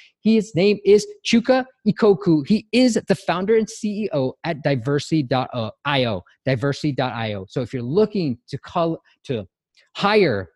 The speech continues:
people of color in the tech space, that's the best place. I know there's a lot, a few people who are looking to do that, build a diverse team.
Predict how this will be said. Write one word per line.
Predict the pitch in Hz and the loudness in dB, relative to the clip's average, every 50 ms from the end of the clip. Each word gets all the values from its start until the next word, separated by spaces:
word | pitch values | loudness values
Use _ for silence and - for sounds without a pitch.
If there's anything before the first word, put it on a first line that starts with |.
| _ _ _ _ _ _ _ - | _ _ _ _ _ _ _ -6
people | - 185 - 240 240 | -6 -2 2 2 2
of | 220 - | 2 0
color | - - 170 139 139 131 127 120 - _ _ _ _ | -2 -2 0 0 2 0 0 -2 -4 _ _ _ _
in | 165 165 190 | -4 -2 0
the | 220 | 0
tech | 214 - - 185 139 - | -2 -2 -2 -4 -4 -4
space, | - - - 123 117 120 - - _ _ _ _ _ - | -8 -10 -6 -6 -6 -6 -6 -10 _ _ _ _ _ -10
that's | 110 107 151 160 190 196 - - | -6 -4 -2 -2 -4 -6 -10 -8
the | - 175 | -6 -4
best | 165 147 143 123 - - - | -2 -2 -2 -4 -6 -8 -10
place. | - 127 117 104 - - _ | -8 -8 -8 -8 -10 -12 _
I | 135 127 | -8 -6
know | 143 156 156 | -6 -4 -2
there's | 139 151 135 | -2 -2 -2
a | 143 135 | -4 -4
lot, | 139 - - | -6 -8 -10
a | - | -10
few | - 170 175 170 | -8 -6 -6 -6
people | 156 - - 151 - 151 147 135 - _ _ _ | -6 -6 -8 -8 -4 -4 -4 -4 -4 _ _ _
who | - 131 | -8 -4
are | |
looking | 117 123 170 170 - 175 | 0 0 0 0 0 0
to | 175 156 | 0 0
do | 135 - 143 139 | 0 0 0 0
that, | 123 131 127 120 - _ _ _ _ _ | 0 0 -2 -2 -6 _ _ _ _ _
build | - 165 175 190 | 0 2 4 4
a | 175 | 2
diverse | 170 147 147 123 113 135 135 127 - - - - _ _ _ _ _ _ _ _ _ _ - | 2 2 0 0 0 -2 -2 -2 -4 -6 -12 -20 _ _ _ _ _ _ _ _ _ _ 0
team. | - 233 240 190 139 120 127 131 - | 2 4 4 4 4 2 0 -2 -4